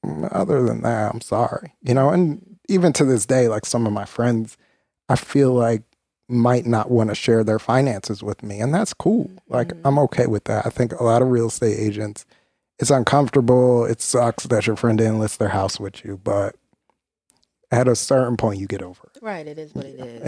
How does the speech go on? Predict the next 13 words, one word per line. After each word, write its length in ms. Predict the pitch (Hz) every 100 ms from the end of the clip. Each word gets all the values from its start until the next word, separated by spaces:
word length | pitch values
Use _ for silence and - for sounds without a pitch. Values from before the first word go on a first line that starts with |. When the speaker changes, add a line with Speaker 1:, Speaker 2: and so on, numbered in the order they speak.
| 120
Speaker 2:
It 60 |
is 200 | 110 101
what 180 | 101 98
it 120 | 98 101
is. 320 | - - _ _ -
Respect. 640 | 113 - 101 - - - _ _ -
Speaker 1:
All 80 | 202
right, 80 | 233
and 100 | 208
finally, 680 | - 220 233 240 247 240 240
um, 400 | - 202 190 175
job 340 | 160 180 202 202
outlook. 680 | 196 - 160 135 110 -